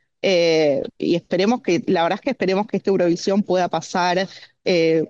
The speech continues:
muchísimo mejor que los, que los anteriores, eh, porque es un festival que no puede ser político, por más que se politice. Eh, entonces esperemos que s-, resulte lo mejor, lo mejor posible,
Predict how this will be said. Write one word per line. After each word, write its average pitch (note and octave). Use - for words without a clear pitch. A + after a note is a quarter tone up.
muchísimo G3
mejor F#3
que G3
los, D#3
que F3+
los E3+
anteriores, D#3+
eh, D#3+
porque F3+
es F3
un G3
festival F3+
que F#3+
no F3
puede F3+
ser D#3+
político, E3
por D3+
más E3+
que F#3+
se F3
politice. F#3+
Eh, F3
entonces G3+
esperemos F#3+
que F#3+
s-, -
resulte G3
lo F3+
mejor, F3
lo F3+
mejor F3
posible, F#3+